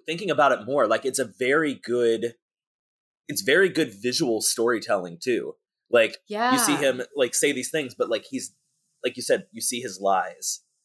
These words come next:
Speaker 1: And he's not eating the breakfast. He didn't write the paper. Like, he's going through, and it's, it's a really good show don't tell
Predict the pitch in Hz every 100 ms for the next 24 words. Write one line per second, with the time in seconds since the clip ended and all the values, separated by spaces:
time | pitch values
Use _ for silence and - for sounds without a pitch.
0 | _ _ - 110 101 147 139 147 135 -
1 | - 127 123 120 101 107 98 - 113 -
2 | 131 135 110 107 98 - 92 85 107 110
3 | - 131 117 - - - 120 110 - 127
4 | 139 107 - _ _ _ - 117 117 113
5 | - - - _ _ _ _ _ _ _
6 | _ _ _ _ _ _ - 143 175 127
7 | 135 208 220 - 160 170 156 - _ _
8 | - - 127 139 143 131 127 - - 123
9 | 127 110 95 101